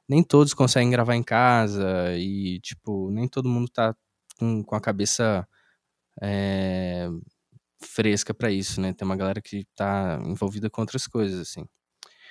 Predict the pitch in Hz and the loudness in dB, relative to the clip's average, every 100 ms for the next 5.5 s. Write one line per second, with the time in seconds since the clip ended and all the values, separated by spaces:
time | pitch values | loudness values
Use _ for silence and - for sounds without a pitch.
0 | - _ 101 101 98 92 92 - 120 117 | -20 _ -8 -4 -4 -6 -4 0 2 4
1 | 98 92 - _ _ _ _ _ _ _ | 2 2 -6 _ _ _ _ _ _ _
2 | _ 113 113 113 110 107 107 101 95 92 | _ 0 2 4 4 4 2 2 0 -2
3 | 101 - - _ _ _ _ _ _ - | -8 -18 -20 _ _ _ _ _ _ -18
4 | - 120 127 127 - 139 - 139 120 151 | -2 4 4 4 2 0 4 4 6 6
5 | 160 - 151 175 202 | 6 4 4 6 6